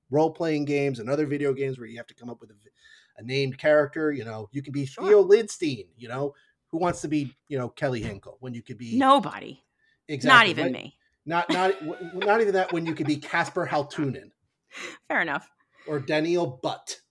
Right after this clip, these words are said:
Speaker 2: Oh.
Speaker 1: B U T.
Speaker 2: That's a good one.
Speaker 1: Yeah.
Speaker 2: So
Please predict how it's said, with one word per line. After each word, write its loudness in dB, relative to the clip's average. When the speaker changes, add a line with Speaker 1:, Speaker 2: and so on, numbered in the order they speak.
Speaker 2:
Oh. -4
Speaker 1:
B -12
U -10
T. -10
Speaker 2:
That's -10
a -12
good -16
one. -18
Speaker 1:
Yeah. -18
Speaker 2:
So -4